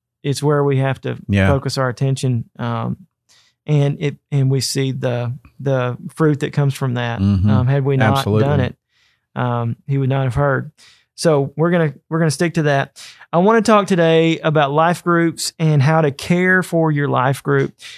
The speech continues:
Speaker 1: We've talked a lot about Bible study, um,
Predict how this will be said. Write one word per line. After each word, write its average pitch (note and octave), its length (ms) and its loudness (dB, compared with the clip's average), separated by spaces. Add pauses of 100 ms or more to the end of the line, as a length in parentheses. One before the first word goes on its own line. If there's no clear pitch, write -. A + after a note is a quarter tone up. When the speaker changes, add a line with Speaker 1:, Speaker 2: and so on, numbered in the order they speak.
(120)
Speaker 1:
We've D#3 160 0
talked F3 280 2
a E3+ 40 2
lot D#3+ 160 4
about D3+ 400 2
Bible D#3+ 280 2
study, D#3+ 600 -2 (360)
um, C3+ 640 -2